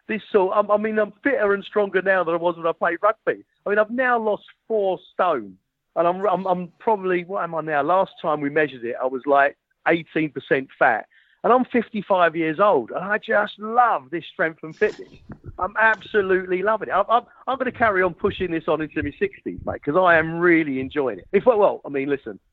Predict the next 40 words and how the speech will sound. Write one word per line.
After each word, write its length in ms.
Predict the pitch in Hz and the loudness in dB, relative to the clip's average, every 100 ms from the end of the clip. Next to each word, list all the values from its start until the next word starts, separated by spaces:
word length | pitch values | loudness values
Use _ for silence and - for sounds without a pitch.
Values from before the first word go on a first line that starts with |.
| _ | _
having 220 | 156 143 143 | -2 0 -2
a 40 | |
beautiful 420 | 143 131 - 123 | -4 -6 -6 -6
wife 240 | 123 120 - | 0 0 0
twenty-two 420 | - 123 113 131 | -2 -2 -4 -4
years 260 | 117 113 107 | -2 -2 -2
younger 240 | 131 110 | -2 -2
than 180 | 95 95 | -6 -4
you 180 | 104 107 - | -4 -4 -4
sort 140 | 113 | -2
of 60 | 101 | 4
helps. 320 | 135 - - - - | 4 2 -6 -8 0
You 100 | 127 | 2
know, 140 | 113 | 2
that's 180 | 123 - | 0 0
a 80 | - | 0
bit 120 | - | 0
of 100 | 107 | 0
encouragement. 580 | 110 123 123 127 151 180 | 0 2 4 4 0 -2
<laughs> 380 | - 170 - - 175 - | -4 -4 -4 0 2 2
And 260 | - 190 | 4 4
also 380 | 214 202 - 180 | 4 0 2 4
having 260 | 180 160 170 | 4 2 0
a, 300 | 160 160 151 | 2 2 2
a 60 | - | 0
baby 400 | 175 170 170 160 | 0 0 -4 -6
boy. 320 | 196 196 135 | 0 2 2
I 20 | |
mean, 200 | 143 143 - | -2 -8 -6
Sid 280 | - 160 143 _ - | 0 2 0 _ -8
is 140 | 147 | -4
eleven 340 | 147 156 147 143 | 2 4 2 2
months, 280 | 151 175 220 | 0 0 0
and 100 | 240 | 0
I, 80 | - _ _ | -2 _ _
I 60 | 262 | 0
wanna 220 | 285 269 | 2 2
be 140 | 254 | 4
able 120 | 240 | 4
to 80 | 220 | 4